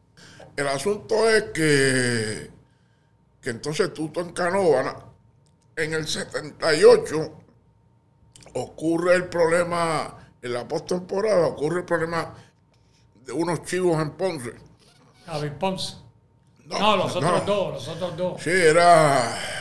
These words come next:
Speaker 1: era el muchacho Brown.
Speaker 2: Brown.
Speaker 1: Y el otro era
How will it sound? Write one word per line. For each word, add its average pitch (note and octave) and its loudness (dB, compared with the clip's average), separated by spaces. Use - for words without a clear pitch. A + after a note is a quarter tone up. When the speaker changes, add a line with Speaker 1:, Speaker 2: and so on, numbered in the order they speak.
Speaker 1:
era C#3+ -2
el - 0
muchacho F3 0
Brown. D#3+ 0
Speaker 2:
Brown. D#3+ -6
Speaker 1:
Y B2+ -4
el B2 -2
otro D#3 2
era D#3+ 4